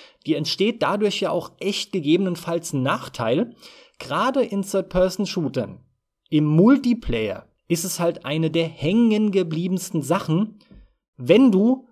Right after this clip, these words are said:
links um eine Ecke gehst mit deinem Charakter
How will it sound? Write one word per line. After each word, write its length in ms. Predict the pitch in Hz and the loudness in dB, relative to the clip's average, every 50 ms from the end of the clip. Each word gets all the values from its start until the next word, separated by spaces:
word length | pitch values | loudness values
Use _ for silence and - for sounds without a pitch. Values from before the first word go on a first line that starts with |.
| _ _ _ | _ _ _
links 360 | 131 143 220 285 320 - - | -2 2 4 4 4 2 2
um 180 | - 196 175 170 | 2 2 4 4
eine 120 | 160 147 | 4 2
Ecke 240 | 143 143 - 156 143 | 0 0 0 0 2
gehst 300 | 120 131 131 127 127 - | 4 2 2 2 2 -2
mit 120 | 135 117 131 | -2 -2 0
deinem 200 | 117 120 120 120 | -2 -2 -2 -2
Charakter 640 | 117 123 120 117 123 - - 147 165 220 226 - | -4 -4 -6 -6 -8 0 2 4 4 4 2 -2